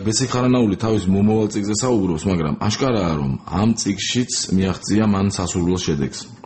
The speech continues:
იგი არაერთხელ აღნიშნავს, რომ ეს წიგნი თავისუფლების ნაწერია, მოცალეობის. რომ პოეტმა თავისი გემოს სახკარი ნახა, მოიცალა, დაჯდა და წერა და წერა. წერა არა საქმიანად, არამედ მოცლით.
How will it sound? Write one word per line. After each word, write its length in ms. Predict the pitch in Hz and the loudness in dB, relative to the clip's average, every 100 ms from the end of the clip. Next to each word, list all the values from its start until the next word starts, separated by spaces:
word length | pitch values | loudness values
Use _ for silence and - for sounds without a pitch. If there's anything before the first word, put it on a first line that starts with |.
| - | -2
იგი 180 | 98 110 | 0 2
არაერთხელ 360 | 107 104 107 104 | 2 -2 0 0
აღნიშნავს, 420 | 98 87 - 76 78 | 0 0 -2 -2 -2
რომ 100 | 69 78 | 0 0
ეს 120 | 90 | 0
წიგნი 260 | 110 98 80 | 0 0 0
თავისუფლების 720 | 87 92 95 90 87 82 87 85 | 0 0 -2 0 0 0 0 0
ნაწერია, 400 | 73 73 67 55 58 | 0 -2 -2 -4 -2
მოცალეობის. 720 | 69 82 95 85 71 57 55 - - - - - - - | -2 0 0 0 0 -2 -6 -10 -14 -20 -20 -20 -20 -8
რომ 240 | - 117 113 | 0 0 2
პოეტმა 420 | 107 101 104 120 120 | 0 0 0 -2 -2
თავისი 360 | 110 107 104 113 | -2 0 0 0
გემოს 360 | 98 95 101 101 - - - | 2 2 2 -2 -6 -6 -6
სახკარი 560 | 95 85 - 80 76 | -4 -4 -2 0 2
ნახა, 320 | 80 80 95 107 | 0 0 -2 -2
მოიცალა, 640 | 64 82 85 - 82 80 101 101 | 0 0 0 -2 -2 -2 -2 -2
დაჯდა 400 | 78 78 71 87 104 107 - | -2 -2 -2 -2 -2 -4 -4
და 100 | 113 | -4
წერა 340 | - 82 87 90 | -2 0 0 0
და 140 | 92 | -2
წერა. 320 | 82 73 67 - - - - | 0 -2 -2 -6 -16 -20 -6
წერა 200 | - 104 98 | 0 0 0
არა 160 | 95 | 0
საქმიანად, 600 | - 98 113 117 95 73 80 | -2 -2 2 2 0 -2 -2
არამედ 260 | 92 104 80 | 0 0 2
მოცლით. 440 | 87 - 71 60 | 0 -2 -6 -8